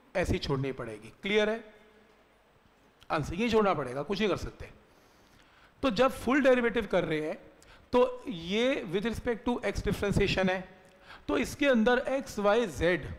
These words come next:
तीनों के तीनों variable ही माने जा रहे हैं। तभी तो अगर कांस्टेंट होता, answer zero ना आ जाता, तो ऐसे छोड़ना पड़ गया। लेकिन अगर ये partial derivative का problem है और आप partial derivative से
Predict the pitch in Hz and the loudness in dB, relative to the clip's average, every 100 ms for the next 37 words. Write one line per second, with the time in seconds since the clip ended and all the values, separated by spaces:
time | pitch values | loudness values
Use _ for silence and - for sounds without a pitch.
0 | - - _ _ _ _ 233 233 262 262 | -16 -20 _ _ _ _ 0 4 6 6
1 | 254 - 202 208 233 147 156 165 170 170 | 2 0 2 4 4 2 -2 0 0 0
2 | 185 156 202 175 156 143 127 101 90 - | 0 0 0 0 0 -2 -6 -8 -12 -16
3 | - _ _ _ _ _ _ _ _ _ | -18 _ _ _ _ _ _ _ _ _
4 | 147 160 208 196 175 196 - 156 151 - | -4 -2 0 0 0 0 -2 -6 -4 -2
5 | 185 185 190 175 165 170 170 202 220 185 | -2 2 2 0 -2 -4 -4 -2 0 -2
6 | 165 131 - - - _ _ _ _ _ | -6 -10 -14 -20 -20 _ _ _ _ _
7 | _ 190 175 180 185 185 190 180 175 185 | _ -2 0 0 0 0 0 -2 -4 -8
8 | - - - - - _ 170 196 220 269 | -12 -20 -20 -20 -20 _ -2 0 2 2
9 | 269 294 302 - - 196 214 285 302 240 | 2 2 -2 -2 2 2 4 0 4 4
10 | 233 220 220 214 214 202 170 165 151 127 | 2 0 -2 0 2 2 2 2 0 -2
11 | - - - - _ _ 196 208 - 190 | -10 -20 -20 -20 _ _ 2 2 2 2
12 | 190 226 - 190 185 190 269 277 208 214 | 2 2 -2 0 2 2 0 0 2 2
13 | 202 202 180 - 147 123 | 0 0 -4 -2 -6 -6